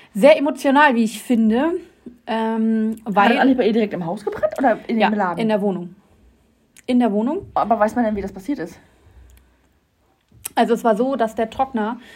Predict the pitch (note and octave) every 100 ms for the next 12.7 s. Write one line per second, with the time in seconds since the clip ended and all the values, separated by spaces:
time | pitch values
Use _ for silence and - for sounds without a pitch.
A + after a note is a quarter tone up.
0 | - - B3+ A#3 G3+ G3+ G#3+ G3 D4 -
1 | _ _ - A3 G#3 G3+ G3+ A3 - -
2 | A3 G3+ F#3+ D3+ A#2 - - G#3 G3 G3
3 | B3+ D4 F4+ F#3 E3+ F#3+ A#3 A#3 A#3 B3
4 | D4+ E4+ D#4 - - - - - - A3+
5 | G#3+ G#3+ G#3+ G#3 G#3 G#3 G#3 G#3 G#3+ G#3+
6 | F#3+ A#3+ C#4 D#4 E4 - _ _ _ _
7 | _ _ G#3+ G#3+ G#3 G3+ G3+ - - -
8 | A#3 A#3 A3 A#3 A3 A#3 B3+ C4+ D4+ D4
9 | D4+ - C#4 A#3+ G#3 G3 - - _ -
10 | - - G#3 G3+ A3+ A3 G#3 G#3+ F#3+ G#3
11 | G3 G3+ - C#4 D#4 F4 C#4+ G#3+ G#3+ G3+
12 | F#3+ G3 - - - D#4+